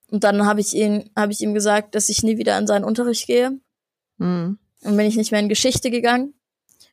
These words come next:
Speaker 1: In Musik bin ich nicht mehr gegangen, weil die die ganze Zeit die deutsche Nationalhymne singen wollten und gesungen haben und der Lehrer sie nicht unter
Speaker 2: Im
Speaker 1: Kontrolle
Speaker 2: Unterricht, krass.
Speaker 1: gebracht haben.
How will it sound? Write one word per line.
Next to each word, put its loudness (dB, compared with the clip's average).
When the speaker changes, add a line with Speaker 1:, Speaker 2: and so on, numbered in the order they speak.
Speaker 1:
In 4
Musik 2
bin 2
ich 0
nicht 0
mehr 0
gegangen, -2
weil 0
die -4
die -6
ganze 0
Zeit -2
die -6
deutsche 0
Nationalhymne 2
singen 2
wollten 0
und -2
gesungen 2
haben 2
und -2
der 0
Lehrer 0
sie -2
nicht -4
unter 2
Speaker 2:
Im 2
Speaker 1:
Kontrolle 2
Speaker 2:
Unterricht, -2
krass. -14
Speaker 1:
gebracht -2
haben. -2